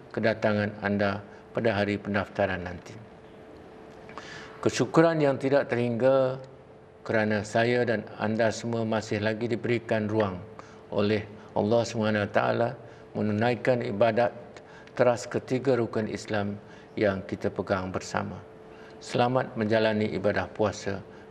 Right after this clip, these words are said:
buat semua. Dengan harapan yang amat tinggi, saya mendoakan agar Ramadan Al-Mubarak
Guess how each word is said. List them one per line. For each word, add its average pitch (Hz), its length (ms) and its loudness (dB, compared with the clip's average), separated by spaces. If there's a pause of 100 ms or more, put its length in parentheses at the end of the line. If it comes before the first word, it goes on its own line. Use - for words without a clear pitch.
(140)
buat 101 160 0
semua. 104 320 -8 (1300)
Dengan 120 240 4
harapan 151 720 2 (400)
yang 98 320 -2
amat 120 320 0 (160)
tinggi, 113 560 -4 (380)
saya 107 320 4
mendoakan 110 800 0
agar 110 320 2
Ramadan 113 480 0
Al-Mubarak 104 640 2